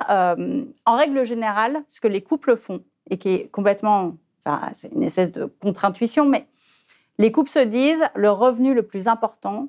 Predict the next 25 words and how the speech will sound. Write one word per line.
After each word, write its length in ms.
va 140
prendre 240
en 60
charge 340
les 100
plus 200
grosses 260
dépenses. » 540
Sauf 200
que 100
souvent, 240
les 140
grosses 320
dépenses, 340
c'est 160
les 120
dépenses 340
qui 80
font 300
du 120
patrimoine. 460
Typiquement, 520
rembourser 580
l'emprunt 380
immobilier. 500